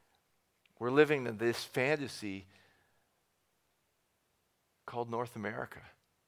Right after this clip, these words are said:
right now, in this time period. There were people who went before us who, who carved out this nation with Christian principles,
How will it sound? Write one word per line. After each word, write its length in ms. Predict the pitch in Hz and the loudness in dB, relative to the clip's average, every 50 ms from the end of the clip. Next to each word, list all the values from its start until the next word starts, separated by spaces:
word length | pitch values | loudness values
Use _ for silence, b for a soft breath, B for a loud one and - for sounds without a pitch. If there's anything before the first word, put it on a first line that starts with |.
| _ _ _ - | _ _ _ -8
right 220 | 104 107 107 92 | -6 -6 -6 -4
now, 340 | 101 107 104 101 92 - - - - _ _ _ _ _ _ _ _ _ _ _ _ _ _ _ _ - | -4 -4 -4 -4 -6 -8 -12 -20 -20 _ _ _ _ _ _ _ _ _ _ _ _ _ _ _ _ -14
in 80 | - 104 | -8 -6
this 180 | 107 110 - | -6 -6 -6
time 300 | - - 110 110 107 110 | -6 -4 -4 -4 -4 -6
period. 300 | 110 - 90 - - - | -8 -10 -12 -12 -10 -6
There 100 | - 120 | -2 0
were 120 | 127 139 123 | 2 2 0
people 340 | - 139 139 139 - 147 135 | 0 -2 -6 -4 -4 -4 -4
who 80 | 135 | -2
went 240 | 131 143 143 147 - | 0 0 0 0 0
before 460 | 143 135 - - 147 143 156 160 143 | -4 -6 -2 0 0 0 2 2 2
us 180 | 113 104 - - B B B B | 0 -2 -4 -10 B B B B
who, 160 | B 127 123 | B -6 -6
who 160 | - 110 110 - | -6 -8 -8 -6
carved 440 | - - 143 139 147 160 151 135 127 | -2 2 4 6 6 4 4 4 4
out 200 | 127 127 123 - | 4 4 4 0
this 200 | - 117 - - | -2 -6 -6 -4
nation 280 | 120 107 104 - 104 92 B B B B B | -4 -4 -4 -4 -8 -14 B B B B B
with 340 | 131 147 170 185 - - | 4 6 6 6 4 -2
Christian 440 | - - 147 131 - - - 120 113 | -4 0 0 0 0 -2 -6 -8 -8
principles, 800 | 98 - 117 104 101 - - - - - - - - - - | -6 -6 -6 -6 -6 -8 -12 -14 -14 -14 -14 -14 -14 -16 -18